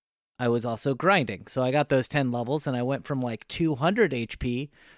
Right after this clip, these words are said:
to over nine hundred H P. <laughs> So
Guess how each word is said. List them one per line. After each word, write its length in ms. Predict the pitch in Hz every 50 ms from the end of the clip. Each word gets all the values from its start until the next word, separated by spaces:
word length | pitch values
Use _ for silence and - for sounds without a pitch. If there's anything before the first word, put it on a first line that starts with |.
| _ -
to 120 | - 135 104
over 300 | 131 143 147 147 170 160
nine 400 | 151 160 170 180 190 196 196 170
hundred 340 | 131 143 123 117 120 110 107
H 260 | 104 95 - - -
P. 220 | - 135 120 104 -
<laughs> 60 | - - - _ _ _ _ _ _ _ _ _ _ _ _ _ _ _ _ _ _ _ _ _ _ -
So 320 | - 175 170 160 156 -